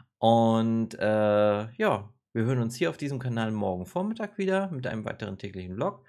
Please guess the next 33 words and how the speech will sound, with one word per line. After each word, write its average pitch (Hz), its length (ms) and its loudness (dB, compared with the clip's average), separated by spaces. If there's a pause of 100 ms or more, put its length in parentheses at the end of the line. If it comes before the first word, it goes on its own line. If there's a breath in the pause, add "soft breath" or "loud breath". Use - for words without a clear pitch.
(480 loud breath)
Und 117 80 0
ansonsten, 107 720 0
wenn 92 140 -4
ihr 90 80 -2
mögt, 98 320 -4
schaut 92 220 -6
heute 90 220 -10
gerne 90 340 -2
ab - 260 -8
zwanzig - 840 -4
Uhr 214 420 -6 (260)
nicht - 260 -10
sechzehn, 127 480 -8
siebzehn 127 340 -8
oder 120 80 -8
was 123 140 -12
auch 127 80 -8
immer, 135 260 -8
ab - 180 -10
zwanzig - 520 -2
Uhr 131 120 -6
vorbei. 113 600 -6 (680 loud breath)
Äh, 104 600 2
da 120 180 0
spiele 117 300 -6
ich 110 140 -6
dann 92 480 -2 (180)
Alien 120 300 0
Isolation 127 680 -2
auf - 100 -10
der 107 100 -6
PlayStation 104 540 -10
vier 85 500 -4